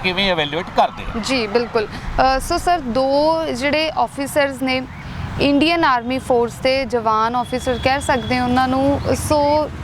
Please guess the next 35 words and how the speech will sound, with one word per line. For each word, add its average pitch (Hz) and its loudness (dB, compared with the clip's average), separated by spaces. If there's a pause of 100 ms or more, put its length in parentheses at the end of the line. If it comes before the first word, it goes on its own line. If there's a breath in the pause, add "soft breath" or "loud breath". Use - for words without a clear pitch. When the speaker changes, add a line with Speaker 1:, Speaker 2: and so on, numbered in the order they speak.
(100)
Speaker 2:
ਡੁੱਬੇ 247 2
ਨੇ, 208 -2 (320)
ਸੋ 269 4
ਵਕੇਸ਼ਨ 247 0
ਤੇ 330 0
ਗਏ 294 -2
ਸੀ, 339 -2
ਘੁੰਮਣ 254 -2
ਗਏ 262 0
ਸੀ, 294 -2
ਫੈਮਿਲੀ 254 -2
ਦੇ 254 -2
ਨਾਲ 254 0
ਥੋੜ੍ਹਾ 302 0
ਜਿਹਾ 285 -2
ਕੁਆਲਿਟੀ 247 -2
ਟਾਈਮ 247 -2
ਸਪੈਂਡ 269 -4
ਕਰਨ 254 -2
ਗਏ 247 0
ਸੀ, 262 -2 (520 loud breath)
ਕਿਵੇਂ 339 2
ਦੇਖਦੇ 214 -2
ਹੋ? - -6 (220)
Speaker 1:
ਬੜੀ 277 4
ਛੋਟੀਆਂ 247 2
ਉਮਰਾਂ 247 2
ਦੇ 240 2
ਇੰਡੀਅਨ 220 0
에ਅਰ 226 0
ਫੋਰਸ 208 -6
ਦੇ 208 -4
ਅਫੀਸ਼ੀਅਲ 208 -2
ਸੀਗੇ, 208 0 (160)
ਅ, 156 2